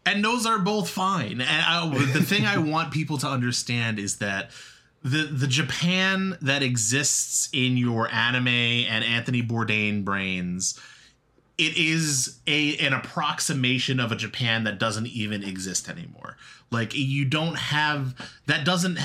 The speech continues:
Speaker 1: like, the, the, like, the way that people interact with each other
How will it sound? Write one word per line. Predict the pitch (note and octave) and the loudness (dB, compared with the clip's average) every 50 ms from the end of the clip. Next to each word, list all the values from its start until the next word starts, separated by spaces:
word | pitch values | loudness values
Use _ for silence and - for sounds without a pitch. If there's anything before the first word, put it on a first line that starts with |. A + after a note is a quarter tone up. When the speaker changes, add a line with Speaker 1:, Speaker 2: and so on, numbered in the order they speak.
| E3+ - | -2 0
Speaker 1:
like, | D#3 C#3+ C#3 C3 | 0 0 0 2
the, | C3 C#3+ | 0 -2
the, | D3+ - C#3+ C3+ D#3 D#3+ - - E3 | -2 -2 -2 -2 -2 -2 -4 -4 -2
like, | D3 D3 C#3+ C#3 - | -2 -2 -2 -4 -6
the | D#3+ C3 C3+ D3+ D3+ | -4 -2 0 0 0
way | C#3+ D#3 F3 F3+ F3+ F#3 G3 G3 | 0 0 0 2 2 2 0 0
that | F3 F3 E3 C3+ C3 | 0 0 0 -2 -2
people | - - F#3 E3+ E3+ F3 D#3+ D#3 D3 C#3+ | -2 0 0 0 0 0 0 0 0 -2
interact | C3+ - D3+ C#3+ B2+ - C#3+ C3+ A#2+ A#2+ C3 C3 - | -2 -2 -2 -2 0 0 0 0 2 0 0 0 -2
with | D#3 C#3+ C3+ | -4 -2 -2
each | C3+ C3+ B2+ - | -2 -4 -2 -2
other | C#3+ C3+ C3 C3+ C3 C3 C3 C3 B2+ | -2 0 0 0 0 0 0 -2 -4